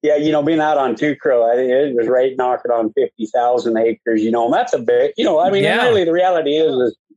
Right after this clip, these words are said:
Speaker 1: anywhere that's a big place, but in Montana, that's, that's knocking on the bigger size of, of,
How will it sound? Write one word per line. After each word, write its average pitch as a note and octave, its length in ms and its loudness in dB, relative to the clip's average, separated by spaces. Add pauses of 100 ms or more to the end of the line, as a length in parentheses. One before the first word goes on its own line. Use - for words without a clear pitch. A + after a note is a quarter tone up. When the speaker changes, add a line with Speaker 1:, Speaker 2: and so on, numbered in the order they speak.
Speaker 1:
anywhere G3 420 2
that's F3+ 300 0
a - 60 0
big D#3+ 320 -2
place, - 300 0
but C4 100 -2
in C#4+ 120 0
Montana, E3 560 0
that's, G3 320 -2 (300)
that's B3 320 -2
knocking E3+ 400 0
on C#3 160 -2
the A#2+ 60 -4
bigger B2+ 360 0
size A#2+ 420 0
of, A2 240 -2
of, C#3 160 -2